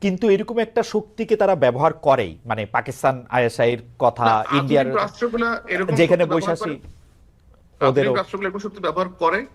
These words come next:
Speaker 1: হুম।
Speaker 2: কিন্তু আমাদেরকে এখন ওই যে আপনাকে একটু আগে আমি বললাম
Speaker 1: হুম।
Speaker 2: যে কেবলা কোনো দিকে দেওয়া যাবে না, কেবলা
Speaker 1: হুম।
Speaker 2: বাংলাদেশের দিকেই দিতে হবে।
Speaker 1: হুম।
Speaker 2: এবং আধুনিক রাষ্ট্রগুলোর নিজস্ব ন্যারেটিভ তাদের আপনার প্রতিবেশীর প্রতিও সেট করে দেয়।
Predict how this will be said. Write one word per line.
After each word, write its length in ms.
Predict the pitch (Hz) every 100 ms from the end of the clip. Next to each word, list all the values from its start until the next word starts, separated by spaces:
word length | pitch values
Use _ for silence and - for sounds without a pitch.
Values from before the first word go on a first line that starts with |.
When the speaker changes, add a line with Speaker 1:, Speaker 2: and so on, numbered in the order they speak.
| -
Speaker 1:
হুম। 140 | 113 90
Speaker 2:
কিন্তু 500 | 170 190 214 262 - -
আমাদেরকে 520 | 143 170 190 202 208
এখন 220 | 208 214 -
ওই 160 | 180
যে 140 | 180 208
আপনাকে 320 | 175 180 185
একটু 140 | 185
আগে 80 | 185
আমি 120 | 190
বললাম 400 | 185 160 180 190
Speaker 1:
হুম। 100 | 247
Speaker 2:
যে 300 | 196 180 156 - - - -
কেবলা 300 | 196 196 202
কোনো 200 | 190 190
দিকে 220 | 185 196
দেওয়া 240 | 160 156
যাবে 180 | 156 165 190
না, 60 |
কেবলা 340 | 190 165 151 160
Speaker 1:
হুম। 60 |
Speaker 2:
বাংলাদেশের 520 | 156 160 160 160 202
দিকেই 240 | 185 196 208
দিতে 260 | 196 -
হবে। 320 | 190 190 214 311 -
Speaker 1:
হুম। 120 | 101 92
Speaker 2:
এবং 180 | 196 185
আধুনিক 680 | 180 220 220 214 233 -
রাষ্ট্রগুলোর 480 | 156 170 - 196 214
নিজস্ব 460 | 180 170 196 - 214
ন্যারেটিভ 440 | 196 160 170 226 - -
তাদের 200 | 143 160 - - -
আপনার 340 | - - 143 143
প্রতিবেশীর 560 | 160 175 180 - 202
প্রতিও 540 | 190 180 175 190 208 - - _ _ -
সেট 240 | - 165 -
করে 240 | 147 98
দেয়। 180 | -